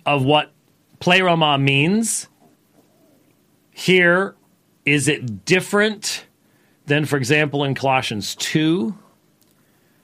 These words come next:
Um, should we see some nuance, depending on where we are in Paul's discussion? Uh, but we know it's the Father's good pleasure,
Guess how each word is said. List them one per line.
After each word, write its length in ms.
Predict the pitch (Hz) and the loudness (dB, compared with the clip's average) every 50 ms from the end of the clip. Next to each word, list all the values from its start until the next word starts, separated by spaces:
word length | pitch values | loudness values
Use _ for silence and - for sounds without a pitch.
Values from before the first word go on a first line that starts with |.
| _ _ _ _ _ _ - | _ _ _ _ _ _ -2
Um, 600 | 143 143 143 143 139 135 131 127 127 123 123 - _ _ _ _ _ _ _ _ _ _ _ _ _ _ _ - | 2 2 4 4 4 4 2 2 0 -4 -10 -12 _ _ _ _ _ _ _ _ _ _ _ _ _ _ _ -12
should 380 | - - - - - 180 190 180 | -8 -6 -4 2 2 2 2 2
we 200 | 175 180 185 175 | 0 0 0 0
see 720 | - - - - 190 190 190 185 185 185 185 180 165 - _ _ _ _ _ _ _ _ _ _ _ _ _ _ _ _ _ _ _ _ _ _ _ _ _ _ _ _ _ _ _ _ _ _ _ _ _ _ _ _ _ | -2 -2 -4 -2 0 2 2 2 2 0 0 -2 -4 -8 _ _ _ _ _ _ _ _ _ _ _ _ _ _ _ _ _ _ _ _ _ _ _ _ _ _ _ _ _ _ _ _ _ _ _ _ _ _ _ _ _
some 340 | - - - 180 165 143 139 | -10 -4 -2 0 0 0 2
nuance, 760 | 156 165 185 190 196 202 214 220 196 - - - - - - _ _ _ _ _ _ _ _ _ _ _ _ _ _ _ _ _ _ _ _ - | 2 2 4 4 2 2 2 0 -4 -8 -8 -8 -8 -12 -16 _ _ _ _ _ _ _ _ _ _ _ _ _ _ _ _ _ _ _ _ -12
depending 320 | - 135 - 165 180 170 | -8 -2 -2 0 2 2
on 60 | 156 151 | 2 2
where 140 | 156 151 | 2 2
we 160 | 143 139 135 147 | 2 2 4 4
are 240 | 151 156 147 139 | 4 4 2 0
in 240 | 117 - 143 127 123 | -2 -4 -6 -6 -4
Paul's 320 | 113 135 131 127 123 113 - | -2 -2 -2 -2 -2 -4 -6
discussion? 440 | 107 - - 151 135 110 110 131 - _ _ _ _ _ _ _ _ _ _ _ _ _ _ _ _ - - _ _ _ _ _ _ _ _ _ _ _ _ - | -8 -8 -6 -6 -6 -8 -12 -14 -16 _ _ _ _ _ _ _ _ _ _ _ _ _ _ _ _ -20 -20 _ _ _ _ _ _ _ _ _ _ _ _ 0
Uh, 360 | 147 143 139 139 135 135 139 - - | 2 4 4 4 2 0 -2 -8 -10
but 200 | 151 127 165 151 | -2 0 0 2
we 120 | 147 160 160 | 2 2 4
know 180 | 175 196 202 | 4 4 4
it's 140 | 180 160 - | 2 0 -2
the 80 | 165 151 | -2 -2
Father's 480 | - 190 190 208 214 196 170 151 131 | 2 4 6 6 4 4 2 -2 -2
good 240 | - 175 170 147 - | 0 0 0 0 0
pleasure, 520 | - 196 226 - 190 120 127 95 - - | 2 2 2 2 2 -2 -6 -8 -8 -14